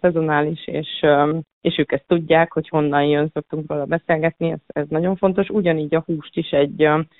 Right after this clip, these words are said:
közösségi mezőgazdálkodásból szerezzük, nem vagyunk éppen vegetáriánusok, de, de próbáljuk csökkenteni a, a abszolút, ö, eléggé, eléggé lecsökkentettük már a, a húsfogyasztásunkat, és, ö,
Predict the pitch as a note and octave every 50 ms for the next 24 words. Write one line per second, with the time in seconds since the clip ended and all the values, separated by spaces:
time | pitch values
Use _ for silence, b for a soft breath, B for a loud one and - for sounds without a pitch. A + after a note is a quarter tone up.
0 | b b b b b _ E3 D#3 D#3 D3+ D3+ - - D#3+ D3 D3+ D#3 D#3 D#3 D3+
1 | D#3 D#3 C#3+ D3+ D#3+ D3+ D3 D3+ D#3 - - D#3 D#3 D#3 D#3 D#3 D3+ D#3+ D3+ D3+
2 | - F#3+ F#3 G3 G3 F#3 G3 F#3 F#3+ F#3 F3+ E3+ E3 D#3+ D3+ D#3+ D#3+ - C#3+ -
3 | - - D#3 D3+ D3 D3+ D3+ D#3 - - F#3+ F#3 F#3+ G3 G#3 G3+ G3+ G3 - G3+
4 | G3 F#3 E3+ E3+ E3 E3 b b b b b b b b b _ - E3+ E3 -
5 | D#3 C#3+ - D3+ C#3+ D3 D3+ D3+ D3+ - _ - D3+ C#3+ - - D3 D3 D3+ -
6 | D3 C#3+ D3 D3 D3 D3 D3 D3 D3+ D3 - - - - - - - D3 - -
7 | _ - D3+ D3+ D3 - - - - - D3+ C#3+ D3 D3+ D3+ D3 _ _ _ D3+
8 | D#3 C#3 C3+ B2+ B2+ - D3+ D3 D3 D#3+ - C#3+ D3 C#3 - C#3+ C3+ C#3 - -
9 | F#3 - - F#3 F#3+ D#3 D#3+ - _ - - - C#3 C3 C3+ C#3 C3+ C3+ C3+ -
10 | - - - D3 D3 F3+ G3+ - - G3+ F#3+ F#3 F3+ - - E3 E3 - - D3+
11 | D3 - D3+ D3+ - - - D3 D3 C#3 C#3+ - - - D3 C#3 D3 D3+ D#3 D#3